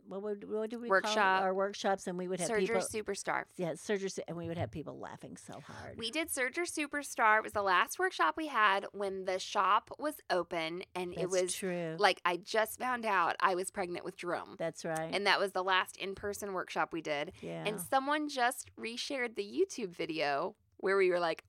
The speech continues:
Speaker 2: "We're gonna do the Serger Superstar workshop."
Speaker 1: Ah.
Speaker 2: And I just think about
Speaker 1: It was
Speaker 2: s-,
Speaker 1: so much fun.
Speaker 2: I also think about sometimes how that was, like, us running a workshop was, like, kind of,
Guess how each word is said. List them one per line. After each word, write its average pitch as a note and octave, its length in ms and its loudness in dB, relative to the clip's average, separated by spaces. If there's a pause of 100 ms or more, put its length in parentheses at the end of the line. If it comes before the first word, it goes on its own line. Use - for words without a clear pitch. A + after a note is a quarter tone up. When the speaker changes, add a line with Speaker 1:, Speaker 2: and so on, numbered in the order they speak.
(100)
Speaker 2:
"We're B4+ 160 4
gonna G#3+ 200 0
do F#3+ 120 2
the C4 120 -8
Serger C#4+ 380 -2
Superstar D4+ 720 0
workshop." E3+ 680 6
Speaker 1:
Ah. A#4+ 320 4 (180)
Speaker 2:
And E4+ 120 8
I F#4 120 12
just F#4 240 2
think A#4 260 0
about G4 420 8 (800)
Speaker 1:
It - 60 0
was B3 160 2
Speaker 2:
s-, - 40 -8
Speaker 1:
so A3+ 120 8
much G3+ 200 -2
fun. D3+ 200 -2
Speaker 2:
I D4+ 220 4
also D#4 260 -2
think D#4 180 0
about B3+ 320 0
sometimes G#3+ 580 -6 (240)
how F#3+ 140 -6
that E3+ 220 -2
was, E3 680 -8 (640)
like, F3 220 -10
us F3+ 220 -6
running E3+ 280 -6
a D3+ 40 -6
workshop C#3+ 580 0
was, C3+ 160 -8
like, - 200 -6
kind C3+ 260 -6
of, A#2+ 340 -4